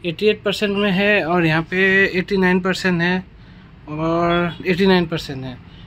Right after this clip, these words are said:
फिर भी इसका price आपके लिए फ़ोर्टी फ़ोर थाउजेंड रहेगा with charger। Box का साथ लीजिए तब भी वही rate है, बिना box का भी वही है। तो इसलिए अगर जिसको box वाला चाहिए, थोड़ा जल्दी आ जाए, देख ले।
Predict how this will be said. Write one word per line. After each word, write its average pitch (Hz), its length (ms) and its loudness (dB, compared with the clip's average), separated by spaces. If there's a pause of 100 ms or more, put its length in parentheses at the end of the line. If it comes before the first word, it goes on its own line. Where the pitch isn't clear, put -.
(120)
फिर 185 160 2
भी 208 120 6
इसका 196 240 0
price 190 260 0
आपके 190 300 -2
लिए 196 200 0
फ़ोर्टी 185 380 0
फ़ोर 175 220 0
थाउजेंड 156 360 0
रहेगा 131 340 -4 (340)
with 170 160 0
charger। 135 540 -2 (120)
Box 156 320 -4
का 190 100 -2
साथ 185 240 -4
लीजिए 185 220 0
तब 160 200 -6
भी 185 80 2
वही 185 200 4
rate 185 200 2
है, 196 60 -4
बिना 160 220 -2
box 156 180 -2
का - 120 -12
भी 156 140 -8
वही 135 220 -6
है। 135 80 -10
तो - 460 -12
इसलिए 190 200 2
अगर 190 140 4
जिसको 175 340 2
box 170 380 0
वाला 208 140 4
चाहिए, 202 240 0
थोड़ा 190 140 2
जल्दी 156 340 2
आ 165 80 2
जाए, 196 200 -2 (500)
देख 170 320 -2
ले। 202 160 -2